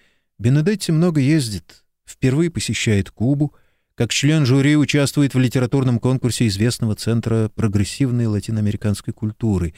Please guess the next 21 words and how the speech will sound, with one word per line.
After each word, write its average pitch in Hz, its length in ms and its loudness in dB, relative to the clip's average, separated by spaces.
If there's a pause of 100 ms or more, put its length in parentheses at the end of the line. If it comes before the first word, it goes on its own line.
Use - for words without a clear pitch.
(340)
«Гаванского 113 640 0
дома 120 340 2
Америк», 113 500 2 (460)
год 160 280 0
живёт 156 360 2
в 131 60 -4
Европе, 107 840 0 (440)
затем 180 320 0
снова 151 640 2 (100)
возвращается 120 920 0
на 95 140 0
Кубу, 170 500 -2 (220)
работает 104 540 0
в 95 80 -4
Доме 98 280 2
Америк, 143 480 -2 (280)
основывает 156 680 0
там 151 340 2
Центр 147 520 0
литературных 123 800 0
исследований. 80 840 -4